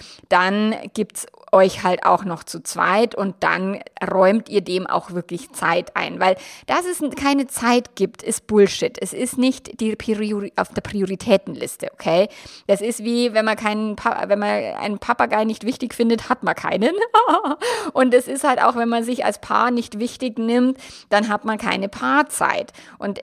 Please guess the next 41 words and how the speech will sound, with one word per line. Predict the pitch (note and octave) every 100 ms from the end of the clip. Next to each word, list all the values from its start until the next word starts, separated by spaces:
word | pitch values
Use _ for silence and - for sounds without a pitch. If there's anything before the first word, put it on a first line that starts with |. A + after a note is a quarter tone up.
| - -
das | C4 C#4+
ist | C#4
etwas, | - B3 A#3 A#3+ -
ja, | G#3 G3+ C4
die | A#3+
Kinder | C#4 B3+ A#3
sind | A#3+ C4+ A#3+
wichtig, | C4 C4+ C#4 B3+
aber | G#3+ A3
die | A3+
verhungern | G#3+ A#3+ B3+ A#3
jetzt | G#3
auch | -
nicht | C4 B3+
sofort | C4+ - B3+ C4
oder, | E3 G#3+ G#3 - - -
oder | G#3 G#3+ G#3
werden | G#3+ G#3 A3+
sofort | G#3 - A#3 -
vernachlässigt, | G#3 F3+ A3 A#3 A3+ - A3
wenn | G#3+ G#3
sie | G#3+
mal | G3
fremd | - G3 C4+ -
betreut | G3 - - F3+ F3
werden, | E3+ F#3 A#3 A#3
egal | G3+ F3 F#3+ G3
wie | F#3
klein | - - -
sie | - -
sind, | - - -
gell? | D#3 G3 - - - - -
Und | A#3+ A#3
es | -
braucht | A#3 C4+ -
halt | C4
klare | - B3 A#3+ A#3
Handlungen | C#4+ G4 F#4+ F#4+ G4+ -
und | A3+
auch | - -
klare, | - G#3 A#3+ C4 C4+